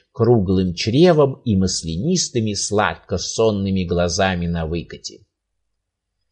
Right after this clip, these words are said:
Ночевали Хаджан Аслидин и его одноглазый спутник в какой-то захудалой чайхане,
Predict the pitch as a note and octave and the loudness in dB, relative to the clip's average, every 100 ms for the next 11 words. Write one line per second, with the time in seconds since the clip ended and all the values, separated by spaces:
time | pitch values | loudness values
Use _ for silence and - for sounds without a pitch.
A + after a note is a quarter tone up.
0 | _ _ _ _ _ D#2+ G#2 D#3 G3 G#3 | _ _ _ _ _ -2 0 2 4 6
1 | A#3+ C4 C4 - G3 E3 F#3+ F#3 F3 D#3 | 6 4 2 2 2 4 4 2 -2 -4
2 | C#3+ F#3 F#3+ D3+ D#3 D3 D#3+ D3+ D3 D3 | 0 0 0 0 4 6 6 6 4 2
3 | C#3+ D#3 D3+ C#3+ C3+ - G#3 A3+ G#3 G3+ | 4 4 4 2 -2 -4 -2 -2 -2 -4
4 | - D3 C#3+ G3 G#3 F#3+ D#3 D3+ D#3 D3+ | -4 -4 2 4 4 2 -2 -2 -2 2
5 | D#3+ E3+ F3 - E3+ F3 E3+ C#3 G2+ E2+ | 4 4 0 -2 -4 0 2 4 2 0